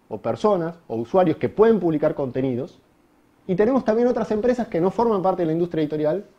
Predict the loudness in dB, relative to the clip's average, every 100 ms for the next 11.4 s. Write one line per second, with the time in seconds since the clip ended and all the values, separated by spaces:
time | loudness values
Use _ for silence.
0 | _ _ -2 6 6 6 2 2 2 2
1 | 0 -2 -2 0 2 2 0 0 0 0
2 | -4 -4 -4 -4 -8 -8 -10 -16 _ _
3 | _ _ _ _ _ _ -20 -20 _ _
4 | _ -8 0 4 6 6 4 2 0 2
5 | 4 6 4 4 4 4 4 2 0 0
6 | 0 0 0 -2 -2 -8 -4 0 2 2
7 | 0 2 4 4 2 -2 0 -2 0 0
8 | 2 -2 -4 -10 -20 _ _ -6 -4 0
9 | 2 2 2 4 4 4 2 -2 0 2
10 | 2 0 -4 _ _ _ _ -2 -2 0
11 | 2 2 -2